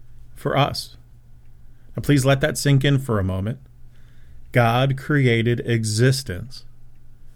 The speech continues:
for you. Now, before you challenge that statement and start thinking that I don't mean you specifically, consider this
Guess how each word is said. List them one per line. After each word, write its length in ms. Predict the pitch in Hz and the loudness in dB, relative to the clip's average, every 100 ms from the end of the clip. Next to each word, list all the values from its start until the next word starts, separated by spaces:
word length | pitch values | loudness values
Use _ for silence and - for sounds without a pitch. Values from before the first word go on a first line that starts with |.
| - | -12
for 140 | - | -2
you. 300 | 104 131 160 - - - - - - - - - - - - - - - | 2 2 0 -4 -18 -20 -20 -20 -20 -18 -18 -18 -18 -18 -18 -18 -8 4
Now, 100 | 135 | 8
before 260 | 131 160 | 8 6
you 100 | 151 | 4
challenge 440 | 139 127 131 135 131 | 4 4 8 8 6
that 160 | 110 | 4
statement 440 | 107 101 101 117 - - - - - | 2 -2 -2 -4 -6 -12 -14 -10 0
and 120 | 131 | 2
start 280 | 127 127 131 | 4 4 2
thinking 580 | - 143 127 120 120 | 2 4 4 4 2
that 120 | 127 113 | 4 6
I 80 | |
don't 160 | 135 135 | 6 8
mean 260 | 135 127 127 | 8 8 8
you 360 | 123 123 107 | 6 4 2
specifically, 760 | 131 - 117 120 101 95 92 - - - - - - - - | -4 -2 0 2 2 -2 -6 -10 -12 -14 -14 -16 -18 -18 -6
consider 520 | - 135 135 151 170 156 | 4 6 8 6 6 4
this 540 | 135 113 117 - - | 4 2 -2 -6 -10